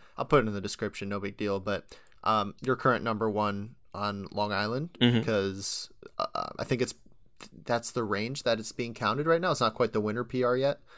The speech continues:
Speaker 2: Right, yeah. I'm number one on the, the summer P R it was.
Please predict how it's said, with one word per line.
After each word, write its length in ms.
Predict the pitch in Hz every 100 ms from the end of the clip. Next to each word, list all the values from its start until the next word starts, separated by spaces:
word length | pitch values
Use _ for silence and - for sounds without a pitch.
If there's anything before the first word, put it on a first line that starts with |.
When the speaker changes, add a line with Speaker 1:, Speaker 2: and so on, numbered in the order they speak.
| - - -
Speaker 2:
Right, 460 | - 127 123 113 104
yeah. 240 | 104 92 87
I'm 120 | 113
number 200 | 123 120
one 100 | 117
on 140 | 107 104
the, 160 | 98
the 120 | 92 101
summer 340 | - 92 80
P 180 | - 67
R 160 | 64
it 80 | 53
was. 380 | - 50 - -